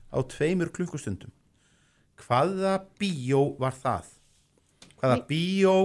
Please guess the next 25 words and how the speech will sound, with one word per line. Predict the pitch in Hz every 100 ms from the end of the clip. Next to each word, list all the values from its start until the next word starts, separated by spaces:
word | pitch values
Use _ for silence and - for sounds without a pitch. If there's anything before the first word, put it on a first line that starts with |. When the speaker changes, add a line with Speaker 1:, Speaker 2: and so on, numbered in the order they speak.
| 190 -
Speaker 1:
og | _ 123
það | 135 131
er, | 127 120
er, | - 113 104 -
eh, | - 107 98
Bylgjan | 139 139 147 147 131
og | 101 98
Exið | 123 - - 165 165 _ _ _ -
sem |
svarar, | - 160 165
hvaða | 165 170 139
bíó | - 170 170 175 165
brann | 165 147 151 151
til | 151 117
kaldra | - 151 214 -
kola | 190 - 147 131 131 131 _ _ _ -
á |
tveimur | 104 - 135 190
klukkustundum | 185 151 135 131 143 131 135 131 - _
árið | - 117 117
nítján | 127 131 147
hundruð | 135 131
sjötíu | - 135 135
og | 113
þrjú? | 104